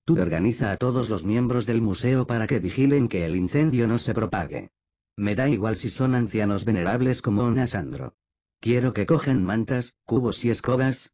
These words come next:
todo lo que pueda servir para apagar cualquier foco de llamas. Rápido". Contagiados por la decisión de su joven reina,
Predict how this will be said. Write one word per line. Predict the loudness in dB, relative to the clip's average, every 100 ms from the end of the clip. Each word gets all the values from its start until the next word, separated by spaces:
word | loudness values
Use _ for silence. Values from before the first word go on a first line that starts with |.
| -2
todo | 0 0 0
lo | 0
que | 0 0
pueda | 0 0
servir | -2 -4 -2 -2
para | -2 -2
apagar | -2 -4 -2 -2
cualquier | -2 -4 -2 -4 -2
foco | -2 0 0
de | 0
llamas. | -2 -4 -8 -16 _ _ _ _ _
Rápido". | -2 -2 -2 -6 -8 -14 _ _ _ _ _
Contagiados | -4 -2 -2 -4 -2 0 0 0
por | -2 0
la | 0
decisión | -2 -2 0 2 2
de | 2
su | -2
joven | 0 2 2 2
reina, | 0 0 0